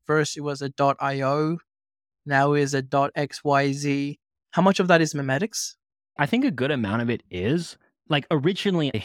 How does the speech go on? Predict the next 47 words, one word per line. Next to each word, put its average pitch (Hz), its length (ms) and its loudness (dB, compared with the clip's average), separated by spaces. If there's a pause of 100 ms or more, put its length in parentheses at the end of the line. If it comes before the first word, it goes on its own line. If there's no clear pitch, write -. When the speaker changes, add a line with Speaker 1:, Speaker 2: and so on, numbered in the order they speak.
(100)
Speaker 2:
I 110 80 0
did 107 260 -4
not 117 320 0
like 117 220 -2
Keepom 107 480 -2
dot 101 140 0
X 101 200 -4
Y 95 140 -2
Z. 98 260 -4
I 95 60 -6
didn't 117 240 -2
want 104 280 -2
it. 180 100 -4 (260)
I 123 80 0
really 165 340 2
wanted 156 360 0
Keepom 131 440 -2
dot 104 200 -2
com 87 400 -6 (440)
'cause 131 200 -2
it - 120 -6
sounds, 135 760 -2 (100)
it 120 100 -8
sounded 139 500 -2
to 135 120 -2
me 113 500 0 (280)
like 110 300 -2
Keepom 113 420 -2
dot 95 180 -6
com. 87 400 -6
It's - 140 -12 (560)
versus 123 260 -4
Keepom 120 380 -2
dot 107 200 -2
X - 300 -6
Y 95 240 0
Z. 123 400 -2
It's, - 220 -4
it 143 80 -2
flows 147 440 0
off 127 240 -2
the 110 100 -4
tongue 110 340 -6
a 135 60 -6
little 143 180 -2
bit 147 180 -4
better. 165 320 -2